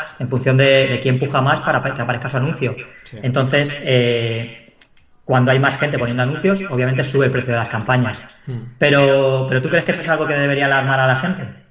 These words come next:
Speaker 2: Mm.
Speaker 1: ¿Cuánto que es más caro?
Speaker 2: Sí, no.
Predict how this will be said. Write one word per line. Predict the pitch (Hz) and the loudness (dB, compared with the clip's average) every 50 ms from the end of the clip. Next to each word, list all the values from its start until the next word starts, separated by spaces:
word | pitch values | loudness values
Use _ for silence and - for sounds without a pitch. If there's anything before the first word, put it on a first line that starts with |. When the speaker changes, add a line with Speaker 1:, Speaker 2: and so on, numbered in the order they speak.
| _ _ _ _ _ _ _ - - _ - - - 269 | _ _ _ _ _ _ _ -20 -20 _ -20 -14 -6 -2
Speaker 2:
Mm. | 165 165 165 160 156 156 151 151 147 147 147 139 131 131 131 123 120 117 | -2 0 0 0 -2 -2 -4 -4 -4 -2 -2 -2 -4 -4 -4 -2 -2 -2
Speaker 1:
¿Cuánto | 117 113 120 139 - | -2 -2 -4 -4 -4
que | 151 | -2
es | 156 | -2
más | 156 147 | -2 -2
caro? | - - 170 143 123 131 - - - - - - - | -2 -2 -4 -4 -4 -4 -8 -10 -14 -18 -20 -20 -14
Speaker 2:
Sí, | - - 160 180 175 | -4 2 2 4 4
no. | 147 147 135 104 - - - - - - | 4 4 2 0 -2 -6 -12 -18 -20 -20